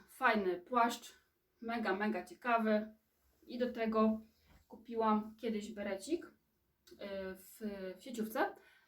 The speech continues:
i do tego doszyłam ten sam motyw, co jest na płaszczu. Pięknie to wygląda, dużo ludzi mnie pytało, gdzie kupiłam ten płaszczyk. Się dziwili, że to sama zrobiłam jednak, że nie, to nie jest kupione i że naprawdę piękny,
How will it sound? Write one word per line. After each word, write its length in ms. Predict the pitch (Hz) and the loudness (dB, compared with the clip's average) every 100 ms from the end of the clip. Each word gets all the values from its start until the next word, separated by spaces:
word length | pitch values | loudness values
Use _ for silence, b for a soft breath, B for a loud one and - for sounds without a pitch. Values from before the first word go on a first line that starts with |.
| B | B
i 80 | 254 | -4
do 120 | 240 | -4
tego 240 | 226 220 214 | -2 0 0
doszyłam 400 | 202 - 208 254 | -2 -6 -4 -2
ten 140 | 302 | -4
sam 160 | 233 220 | 2 4
motyw, 320 | 208 208 - | 4 0 -12
co 160 | - | -12
jest 180 | 185 185 | -10 -8
na 80 | 180 | -10
płaszczu. 420 | - 127 - - _ _ _ b b b b | -10 -16 -16 -20 _ _ _ b b b b
Pięknie 280 | 262 269 214 | -6 -4 -6
to 120 | - | -12
wygląda, 400 | 202 226 233 214 | -8 -4 0 0
dużo 240 | 214 214 190 | 2 0 0
ludzi 200 | 180 190 | -4 -4
mnie 100 | 175 | -6
pytało, 500 | - 214 202 185 175 - _ | -8 -6 -4 -6 -8 -12 _
gdzie 160 | 220 214 | -2 -2
kupiłam 440 | - - 247 233 | -2 0 2 2
ten 180 | 233 226 | 0 0
płaszczyk. 540 | 226 220 - 214 214 - B B B - | 2 0 0 -6 -6 -10 B B B -8
Się 160 | 220 | -4
dziwili, 480 | 220 233 254 240 - | -4 -2 -2 -2 -4
że 120 | 208 | -6
to 140 | 220 220 | -6 -6
sama 380 | 277 269 254 | -2 0 0
zrobiłam 440 | 254 240 247 247 240 | 0 -2 2 4 4
jednak, 440 | 233 240 240 220 | 2 2 0 -2
że 320 | 196 202 196 | -4 -4 -2
nie, 80 | 202 | -4
to 120 | 196 | -6
nie 200 | 190 202 | -6 -2
jest 180 | 214 214 | 0 -2
kupione 580 | 247 - 254 240 226 220 B B B | -6 -4 0 0 0 -4 B B B
i 80 | 220 | -8
że 100 | 220 | -4
naprawdę 380 | 220 233 220 214 | -2 0 0 -2
piękny, 400 | 220 233 214 | -2 -2 0